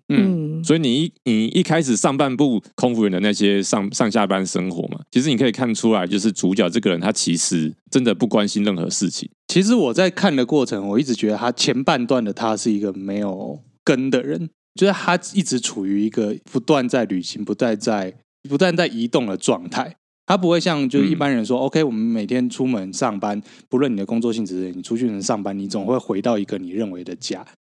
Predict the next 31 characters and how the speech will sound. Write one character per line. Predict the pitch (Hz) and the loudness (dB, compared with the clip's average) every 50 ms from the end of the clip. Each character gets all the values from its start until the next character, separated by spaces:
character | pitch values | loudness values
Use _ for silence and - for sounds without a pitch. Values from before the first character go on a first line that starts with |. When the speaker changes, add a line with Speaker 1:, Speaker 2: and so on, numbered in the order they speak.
| _ _ | _ _
Speaker 3:
但 | - 170 151 | -4 -2 -2
他 | 135 - 135 120 | 0 0 0 0
没 | 123 110 95 95 101 | 0 -2 -4 -4 -6
有， | - - - - | -8 -10 -6 -4
Speaker 2:
嗯。 | 107 98 90 87 | -2 -2 -2 -2
Speaker 3:
他 | - 160 165 165 175 - - - _ _ - | 0 2 2 2 0 -2 -8 -20 _ _ -6
下 | - - 175 135 120 | 0 0 2 2 2
班， | - - - | 0 0 0
Speaker 2:
对。 | - - | 2 0
Speaker 3:
他 | 127 120 | -2 -2
回 | 120 110 | -4 -2
到 | 98 113 107 104 | -2 -2 -2 -2
宿 | - - 123 101 | 0 -2 -2 -2
舍， | 92 - 110 98 - - | -2 -4 -8 -8 -10 -6
他， | - 156 | -6 -4
对 | 156 - 175 | 0 0 0
他 | 135 131 123 | 0 2 0
来 | 117 101 87 90 | -2 -2 -4 -6
说， | 92 104 95 98 95 - _ _ _ _ | -6 -6 -8 -8 -10 -12 _ _ _ _
那 | 127 | -8
就 | - - | -8 -8
只 | - - - | -10 -10 -10
是 | 92 | -10
宿 | - - - 110 - | -8 -6 -6 -8 -6
舍， | - - 120 | -6 -8 -8
也 | 110 107 101 | -4 -4 -4
不 | 92 - _ 95 92 | -6 -4 _ -10 -8
是 | - - 104 | -6 -6 -6
一 | 92 85 | -6 -8
个 | 85 _ - 123 - - _ _ _ _ _ _ _ _ _ - | -8 _ -8 -8 -8 -12 _ _ _ _ _ _ _ _ _ -6
家。 | - 104 95 107 | -6 -6 -6 -6